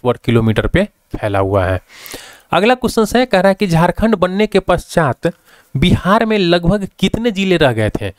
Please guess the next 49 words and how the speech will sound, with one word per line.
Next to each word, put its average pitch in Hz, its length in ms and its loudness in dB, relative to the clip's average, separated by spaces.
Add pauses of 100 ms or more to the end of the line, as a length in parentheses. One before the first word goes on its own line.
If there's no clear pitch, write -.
(260)
तो 156 80 0
बिहार 175 320 2
के 214 100 0
अंदर 208 220 2
जो 208 140 2
है 247 80 2
सैंतीस 185 560 -2
जिले 160 240 2
रह 139 140 2
गया 117 200 2
था 196 180 -2
झारखंड 156 500 0
बनने 156 280 0
के 160 100 -4
पश्चात। 151 440 -2
टोटल 185 280 0
जिला 185 240 0
था 185 160 -2
पचपन, 175 580 -4 (440)
पचपन 196 320 -2
जिला 185 240 2
था 196 160 -4
बिहार 151 300 0
के 151 120 -2
अंदर, 185 300 0 (280)
तो - 80 0
सैंतीस 170 460 0
जिले 175 260 2 (220)
जो 165 120 2
थे 196 200 -6
वो 156 140 -4
बिहार 143 380 0
के 160 100 -2
अंदर 151 220 0
रह 143 140 0
गए 147 120 2
थे 202 120 0
और 151 180 2
अठारह 147 460 0
जिला 139 280 2
जो 139 140 2
है 196 120 2
ये 185 100 2
झारखंड 139 500 -2
के 139 80 0
अंदर 127 220 2
चला 107 240 0
गया 95 200 2
था। 92 220 -4